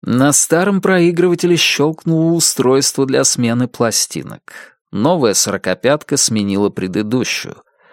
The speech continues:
Элвис запел «Голубые Гавайи»,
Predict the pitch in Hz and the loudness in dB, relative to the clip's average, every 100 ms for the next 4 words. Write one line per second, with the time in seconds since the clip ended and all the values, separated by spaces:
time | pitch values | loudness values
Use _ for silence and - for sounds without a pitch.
0 | - _ - 110 120 120 117 95 110 107 | -20 _ 0 2 2 2 0 0 0 2
1 | 120 117 107 113 113 107 117 110 107 107 | 0 2 2 2 2 2 2 2 0 0
2 | 104 139 101 71 60 | 0 0 -2 -6 -12